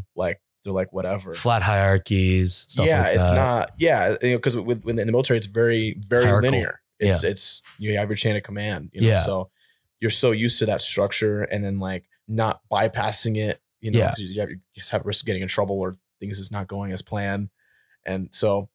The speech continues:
Speaker 1: yeah, I think that was a big transition.
Speaker 2: Right.
Speaker 1: Um, and then it was just, like, the concept of, like, the pay. I was like,
Speaker 2: Oh.
Speaker 1: "Dude, my next job, like, it's probably gonna be, like, an hourly setup." You know?
Speaker 2: Right.
Speaker 1: It could be
Speaker 2: Okay.
Speaker 1: salary, but,
Speaker 2: Yeah.
Speaker 1: like, now there's, like,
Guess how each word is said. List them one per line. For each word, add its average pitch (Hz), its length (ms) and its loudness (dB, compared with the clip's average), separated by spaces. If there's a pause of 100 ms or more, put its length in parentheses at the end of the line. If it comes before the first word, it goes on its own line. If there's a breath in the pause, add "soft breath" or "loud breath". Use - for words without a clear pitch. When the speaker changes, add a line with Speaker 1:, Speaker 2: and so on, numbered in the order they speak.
(140)
Speaker 1:
yeah, 143 320 0
I - 40 -6
think 170 120 0
that 165 60 4
was 143 100 2
a 123 60 0
big 120 180 0
transition. 127 580 0
Speaker 2:
Right. 113 300 2 (120)
Speaker 1:
Um, 101 420 -2 (180)
and 123 140 -2
then 139 100 2
it 135 120 2
was 127 200 2
just, - 420 0 (120)
like, 117 400 0
the 107 80 -6
concept 117 460 -2
of, 101 180 -4
like, 104 320 -4 (540)
the 110 80 -4
pay. 123 420 2 (380)
I 107 40 -2
was 107 140 2
like, 110 180 4
Speaker 2:
Oh. 165 140 6
Speaker 1:
"Dude, 107 80 -2
my 107 100 -4
next 120 240 -2
job, 120 320 2
like, 110 280 2
it's - 160 -4
probably 110 260 -2
gonna 110 120 -6
be, 110 60 -2
like, 107 140 -2
an - 100 -6
hourly 110 420 0
setup." 123 560 2
You 113 120 -2
know? 113 80 4
Speaker 2:
Right. 101 220 4
Speaker 1:
It - 80 -2
could 120 140 4
be - 60 2
Speaker 2:
Okay. - 100 4
Speaker 1:
salary, 120 400 4
but, 117 140 2
Speaker 2:
Yeah. 110 140 4
Speaker 1:
like, - 220 -6 (380)
now 127 200 2
there's, 139 300 2
like, 117 300 4